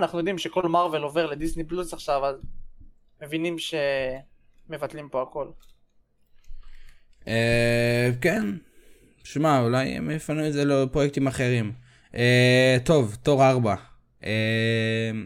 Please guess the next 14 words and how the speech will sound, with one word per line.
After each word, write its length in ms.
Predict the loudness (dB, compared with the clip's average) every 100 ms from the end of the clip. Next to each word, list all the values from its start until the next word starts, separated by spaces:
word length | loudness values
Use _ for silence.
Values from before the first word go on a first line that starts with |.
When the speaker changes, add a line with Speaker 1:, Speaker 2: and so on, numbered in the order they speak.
| -10 -2
Speaker 2:
טייקה 260 | 0 2
וייטיטי 340 | 2 2 0 0
מאשר 280 | -2 -2
לנו 140 | -2 -2
שפוס-, 540 | -4 -4 -2 -2 -4 -2
שג'יין 380 | 0 2 0
פוסטר 480 | 0 -2 0 -2 -2
תהיה 220 | -4 -2
יותר 260 | -2 -2 -2
מצחיקה 560 | -2 -4 -10 -6 -4 -4 -8 -16
מאשר 220 | -10 -6 -6 -6 -12 -20 _
הסרטים 340 | -14 -4 -2 -2
הקודמים 500 | -2 -2 0 -2 0
שלה. 200 | 0